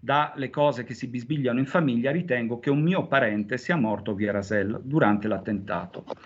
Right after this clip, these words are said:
Faccio le ricerche ed emerge che questo Antonio Chiaretti è morto effettivamente a via Rasella.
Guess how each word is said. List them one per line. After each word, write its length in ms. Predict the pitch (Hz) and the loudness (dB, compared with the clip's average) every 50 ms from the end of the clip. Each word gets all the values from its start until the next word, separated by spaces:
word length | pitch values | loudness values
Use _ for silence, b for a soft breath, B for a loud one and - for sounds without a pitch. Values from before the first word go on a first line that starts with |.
| B B B B B B - - | B B B B B B -14 -2
Faccio 340 | - 143 147 139 - - 127 | 2 4 4 4 4 2 0
le 120 | 117 123 170 | 2 2 2
ricerche 720 | 214 208 - 147 123 117 113 113 - - 190 214 - - | 0 0 2 2 2 2 0 -2 -2 0 0 0 0 -2
ed 160 | - 196 185 220 | -4 -4 -2 0
emerge 640 | 170 107 101 98 98 98 98 - 139 139 - - | 0 0 0 0 -2 -4 -4 -2 -2 -2 -2 -2
che 240 | - 123 123 - - | -4 -6 -6 -6 -4
questo 320 | - 151 139 - - 110 | -2 -2 -2 -2 -2 -4
Antonio 520 | 104 104 101 - 151 143 127 110 101 98 101 | -4 -4 0 4 4 6 6 6 4 2 -2
Chiaretti 640 | - - 170 170 113 101 92 95 - - 127 - - | 0 2 2 4 4 2 -2 -6 -6 -6 -6 -2 0
è 120 | - 196 | 2 4
morto 360 | 156 113 107 101 104 - - | 4 4 4 2 0 -4 -6
effettivamente 800 | 120 - 135 131 - 127 117 110 104 98 98 98 95 95 113 107 - | -4 -4 -4 -4 0 0 0 0 0 0 -2 -4 -2 -2 -4 -2 0
a 240 | - 107 101 101 - | 0 0 0 -2 -4
via 220 | - 104 104 107 98 | -4 0 2 2 2
Rasella. 520 | 98 92 90 98 98 92 - - - - | 2 0 -2 -4 -6 -6 -8 -10 -12 -12